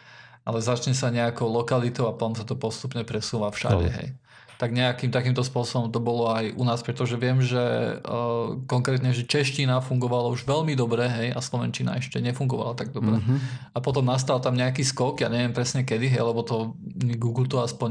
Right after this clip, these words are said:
Speaker 1: nepovedal, aspoň nikde som to nezachytil, ale odrazu na Slovensku to bol-, malo tiež celkom dobré výsledky potom,
Speaker 3: Hej.
Speaker 1: že ja som to vyložene aj písal známym, že vyskúšajte, že je to OK,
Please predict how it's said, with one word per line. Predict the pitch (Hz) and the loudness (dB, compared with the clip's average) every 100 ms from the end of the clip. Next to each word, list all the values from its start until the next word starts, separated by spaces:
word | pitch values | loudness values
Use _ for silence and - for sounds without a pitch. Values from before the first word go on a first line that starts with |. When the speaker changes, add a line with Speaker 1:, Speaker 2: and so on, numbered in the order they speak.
| 113 | 0
Speaker 1:
nepovedal, | 123 113 117 117 | 0 0 0 -2
aspoň | 113 - 113 - | -2 -2 -2 -2
nikde | 117 117 113 | -2 -2 -2
som | 127 | 0
to | 120 | 0
nezachytil, | 113 120 131 131 143 | 0 -2 -2 0 0
ale | 139 120 | 2 2
odrazu | 123 120 123 123 123 | 0 2 0 2 2
na | 123 123 | 0 0
Slovensku | 139 127 131 139 | 0 0 0 -2
to | 135 127 127 | -2 0 0
bol-, | 117 123 | -2 -2
malo | 123 123 127 | 0 0 0
tiež | 127 123 - - | 0 -2 -6 -6
celkom | 123 123 127 | -6 -2 -2
dobré | 123 123 | 0 0
výsledky | 127 131 127 123 | -2 -2 -4 -6
potom, | 120 120 110 | -10 -6 -2
Speaker 3:
Hej. | 110 | 2
Speaker 1:
že | 95 127 - - - - - - | 2 2 -4 -12 -10 -12 -16 -8
ja | 127 | -2
som | 117 | 2
to | 120 | 2
vyložene | 120 120 135 123 | 2 2 4 2
aj | 113 | 2
písal | 120 131 113 | 0 0 0
známym, | 110 117 117 | 0 0 0
že | 110 | -2
vyskúšajte, | 110 - 127 123 110 110 | -2 0 -2 -2 -4 -6
že | 107 | -6
je | 107 | -6
to | 110 | -8
OK, | 113 | -8